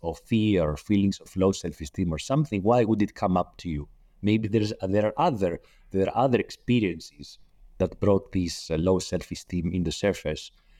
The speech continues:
and this is how you behave. Maybe there was some, um, kind of, uh, emotional or physical or whatever bullying. But then again, this is like a small traumatic experience. So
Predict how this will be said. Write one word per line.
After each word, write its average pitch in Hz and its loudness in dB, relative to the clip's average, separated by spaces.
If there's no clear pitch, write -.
and 90 0
this 90 -2
is - -16
how 85 0
you 82 0
behave. 80 -2
Maybe 87 0
there 95 2
was 98 0
some, 110 0
um, 110 2
kind 113 2
of, 104 2
uh, 107 4
emotional 107 0
or 98 2
physical 104 -2
or 104 2
whatever 107 0
bullying. 117 2
But 98 -2
then 123 4
again, 127 2
this 90 -12
is 95 -8
like 92 -2
a - -10
small 104 0
traumatic 104 0
experience. 85 -6
So - -12